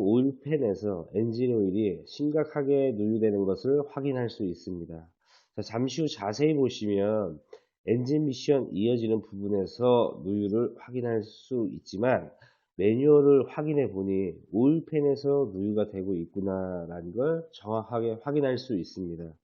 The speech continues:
보통 보시기에 그냥 탈부착 작업으로 보시겠지만 고려해야 할 부분들이 굉장히 많습니다. 일단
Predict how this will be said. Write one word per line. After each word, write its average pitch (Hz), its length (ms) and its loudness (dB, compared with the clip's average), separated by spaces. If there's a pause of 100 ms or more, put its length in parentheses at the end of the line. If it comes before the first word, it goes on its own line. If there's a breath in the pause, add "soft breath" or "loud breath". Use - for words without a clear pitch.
(520 loud breath)
보통 135 640 6
보시기에 107 960 0
그냥 113 720 0 (240)
탈부착 156 560 -4
작업으로 98 560 -2
보시겠지만 90 760 -6 (420 soft breath)
고려해야 107 600 2
할 151 380 0
부분들이 98 460 -4
굉장히 101 320 -2
많습니다. 85 600 -8 (520 loud breath)
일단 127 580 2